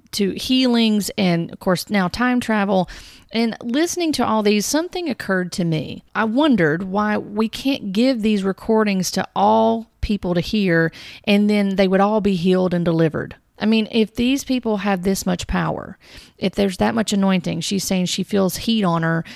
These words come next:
so she knows that there's oil on what she's saying. I would like to know why,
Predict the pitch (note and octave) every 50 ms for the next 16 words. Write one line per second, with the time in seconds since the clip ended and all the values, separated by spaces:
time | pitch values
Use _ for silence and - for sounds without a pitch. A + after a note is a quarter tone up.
0 | - - - - F#3 E3+ - G3 G3 F#3+ G3 G3 F#3 F#3 F3 F#3 E3+ E3+ E3 -
1 | - G#3 G#3 G#3+ G#3 G3+ F#3+ F3+ F3+ F3 F3 F3 - - - F#3 E3 - - A#3+
2 | B3 A#3 F#3 E3+ E3+ - - - - - - - - _ - A3+ C#4 D4+ D#4+ C#4+
3 | C4+ A#3+ A3 G#3+ - A3 G3+ G3 F#3+ F#3 F#3 F3+ F3+ F3 F3 - - - F#3+ F#3
4 | F#3 F#3+ G3 G3 G3 G3 G3 G3 F#3+ -